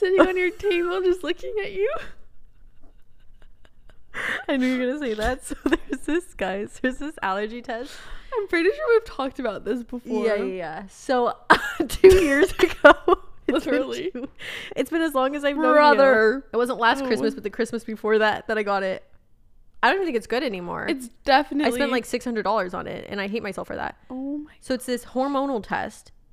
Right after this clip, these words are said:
Speaker 2: and this at-home allergy test. Let me tell you, I got this because I thought,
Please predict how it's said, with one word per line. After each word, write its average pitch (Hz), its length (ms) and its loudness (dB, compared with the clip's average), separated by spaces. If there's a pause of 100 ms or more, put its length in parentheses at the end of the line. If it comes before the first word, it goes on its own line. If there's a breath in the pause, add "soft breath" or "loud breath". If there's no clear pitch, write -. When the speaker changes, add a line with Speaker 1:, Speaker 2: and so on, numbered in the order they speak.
Speaker 2:
and 208 160 -2
this 196 260 -8 (100)
at-home 208 460 -2
allergy 175 380 -6
test. - 400 -16 (1120)
Let 269 100 2
me 370 80 4
tell 330 180 2
you, 175 380 -6 (400)
I 302 80 0
got 427 260 2
this 302 200 -4
because 269 260 -4
I 269 80 0
thought, 247 400 2